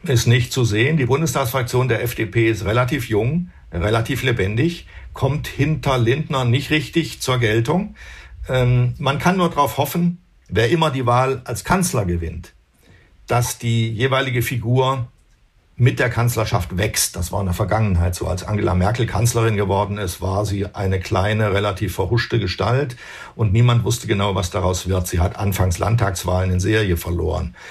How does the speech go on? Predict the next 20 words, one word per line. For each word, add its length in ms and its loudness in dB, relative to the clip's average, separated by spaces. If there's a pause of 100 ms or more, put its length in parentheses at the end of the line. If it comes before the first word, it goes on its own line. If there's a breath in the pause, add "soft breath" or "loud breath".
(160 loud breath)
und 220 0
ist 220 0
dann 160 4
langsam 500 4
mit 120 2
dem 140 0
Amt 320 -2
gewachsen. 600 0 (200 loud breath)
Das 180 0
ist 140 0
keine 240 2
neue, 540 4 (400)
äh, 240 -4
Entwicklung. 480 0
Das 160 -2
war 180 0
eigentlich 320 -4
sehr 220 -2
häufig 360 2
so. 280 -6